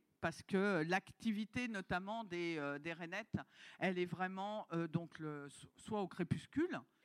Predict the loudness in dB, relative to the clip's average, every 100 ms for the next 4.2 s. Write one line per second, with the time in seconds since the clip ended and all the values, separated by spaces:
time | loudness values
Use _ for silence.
0 | -4 -4 -2 -4 4 8 8 8 4 -2
1 | -4 -16 -14 -16 4 6 6 4 4 8
2 | 8 6 4 6 6 4 4 6 6 4
3 | 0 0 2 4 6 6 4 4 4 0
4 | -2 -6